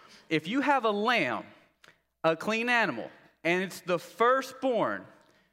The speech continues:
you have to sacrifice it. If your firstborn is unclean,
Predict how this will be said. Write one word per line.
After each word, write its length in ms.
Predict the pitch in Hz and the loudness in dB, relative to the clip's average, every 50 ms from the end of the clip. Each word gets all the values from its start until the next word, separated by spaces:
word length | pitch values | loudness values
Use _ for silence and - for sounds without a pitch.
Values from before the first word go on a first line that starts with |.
| _ _ _ _ _ | _ _ _ _ _
you 140 | - 160 170 | -8 -6 -2
have 300 | 156 175 170 170 - - | 0 2 0 0 0 -4
to 100 | 180 175 | -6 -8
sacrifice 1000 | - - - - 233 226 208 208 208 - 156 123 - - 113 95 85 - - - | -8 -10 -4 0 2 2 2 2 0 -2 -4 -4 -4 -4 -4 -6 -6 -8 -14 -18
it. 100 | 95 - - _ _ _ _ _ _ _ _ _ _ _ _ - - - - - _ _ _ _ | -18 -20 -20 _ _ _ _ _ _ _ _ _ _ _ _ -20 -20 -20 -20 -20 _ _ _ _
If 220 | 185 170 165 - | -2 -2 0 0
your 160 | 202 233 220 202 | 0 0 0 0
firstborn 1000 | - - - - 240 247 262 285 302 294 - - 269 254 220 190 170 165 170 - | -2 -8 -4 0 2 2 4 2 0 -4 -6 -6 -4 0 0 2 2 0 0 -2
is 220 | - 175 170 160 | -2 -2 0 0
unclean, 880 | 202 196 196 190 180 - - 269 285 262 214 180 165 165 175 185 180 - | 0 -2 -2 -4 -6 -6 -2 0 0 0 0 0 -2 -2 -4 -6 -10 -14